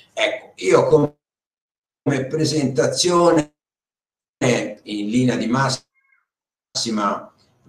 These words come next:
poi vi devo dire qualcosa sulle cripto e su, su, volevo chiederti se c'è qualcuno che ha domande.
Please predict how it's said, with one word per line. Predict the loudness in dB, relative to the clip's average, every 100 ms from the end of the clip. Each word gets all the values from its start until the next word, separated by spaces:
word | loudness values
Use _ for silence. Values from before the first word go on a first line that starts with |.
| -18
poi | -2 0 0
vi |
devo | -4 -8 -6
dire | -6 -6 -4
qualcosa | -6 -4 0 0 0
sulle | -4 -4 -4 -6
cripto | -2 2 2 0 -4
e |
su, | -4 -8 -10
su, | -10 -6 -6 -6 _ _ _
volevo | 4 6 6 2 -2
chiederti | -2 2 2 2 4 4 2 -2 -2
se | 0 -2 -2
c'è | -2 0
qualcuno | 2 2 0 -8 -8 -8
che | -8
ha | -8
domande. | -8 -8 -10 -12 -16 -14 -12 -12